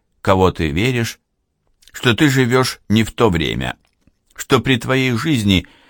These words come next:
всё настолько спокойно, что ты можешь жаловаться на скуку бытия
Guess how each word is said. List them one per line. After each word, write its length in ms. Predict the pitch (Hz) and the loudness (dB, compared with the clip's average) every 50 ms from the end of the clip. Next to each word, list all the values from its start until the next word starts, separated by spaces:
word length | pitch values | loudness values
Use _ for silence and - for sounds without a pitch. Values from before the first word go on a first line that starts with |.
| _ - - | _ -20 -16
всё 280 | - - - - 131 123 | -10 -4 0 2 2 4
настолько 540 | 110 107 101 - - 160 165 156 - - 110 | 4 2 0 0 -2 -2 -2 0 0 -2 -4
спокойно, 640 | - - 87 78 71 - 78 64 50 52 65 64 - _ _ _ _ _ _ | -2 -2 -2 -2 -2 -2 -6 -6 -4 -6 -8 -10 -10 _ _ _ _ _ _
что 180 | - - - 120 | -6 -2 -2 0
ты 160 | 113 - 143 | 2 2 2
можешь 400 | 135 135 131 120 120 117 104 90 | 2 4 2 2 2 0 0 0
жаловаться 680 | 90 120 113 113 110 107 110 110 - - - 117 107 - _ _ _ _ _ _ - | 0 2 2 2 2 0 0 -2 -2 -2 -2 -2 -2 -2 _ _ _ _ _ _ 0
на 160 | 82 95 92 | 2 2 2
скуку 400 | - - - 104 104 - 101 92 | 0 -2 -2 -2 0 0 0 0
бытия 600 | 82 90 80 - - 69 55 58 67 95 123 | 2 0 0 -2 -4 -6 -4 -2 0 -2 -2